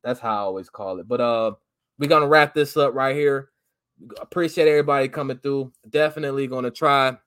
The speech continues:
and come live again tomorrow once we get some more information. Uh, let's just see how things play out.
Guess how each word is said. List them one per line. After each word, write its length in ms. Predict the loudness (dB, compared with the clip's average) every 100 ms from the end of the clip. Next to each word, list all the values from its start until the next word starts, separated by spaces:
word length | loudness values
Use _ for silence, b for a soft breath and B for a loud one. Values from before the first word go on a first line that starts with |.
| _ _ _ _ _ _ _ _
and 120 | -16
come 200 | -8 -8 -2
live 240 | -2 -2
again 380 | -6 -8 -8 -8
tomorrow 320 | -4 0 0
once 160 | -2 -10
we 80 |
get 120 | -12 -12
some 140 | -10
more 140 | -12
information. 640 | -12 -14 -10 -8 -10 -14 -20 _ _ -14
Uh, 140 | -10
let's 160 | -10 -10
just 140 | -14 -12
see 100 | -10
how 200 | -4 -4
things 320 | -4 -8 -10
play 240 | -8 -2
out. 260 | 0 -2 -4